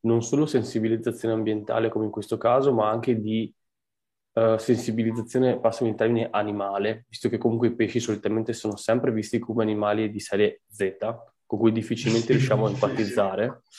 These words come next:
Speaker 1: E, e degli acquari tematici in cui si raccontano le storie, si fanno vedere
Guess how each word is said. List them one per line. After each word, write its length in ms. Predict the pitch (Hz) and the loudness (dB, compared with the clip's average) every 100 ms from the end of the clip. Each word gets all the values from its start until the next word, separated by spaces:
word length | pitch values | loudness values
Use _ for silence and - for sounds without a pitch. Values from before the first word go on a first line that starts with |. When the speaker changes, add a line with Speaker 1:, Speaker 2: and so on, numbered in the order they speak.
| - - - - - _ _ | -20 -18 -16 -14 -16 _ _
Speaker 1:
E, 600 | 127 123 120 117 113 120 120 | 4 6 6 6 4 0 -2
e 100 | - | -4
degli 120 | 123 | 0
acquari 300 | 131 131 156 | 2 2 2
tematici 500 | 147 131 127 127 - | 2 2 0 -2 -4
in 80 | 107 | -4
cui 100 | 107 | -4
si 120 | 107 | -2
raccontano 460 | 113 - 151 151 113 | -2 2 2 2 0
le 60 | 104 | -4
storie, 480 | - 104 90 92 | -2 0 2 0
si 140 | - - | -6 -4
fanno 240 | 113 120 | 2 2
vedere 560 | 113 120 135 131 113 | 4 4 4 4 0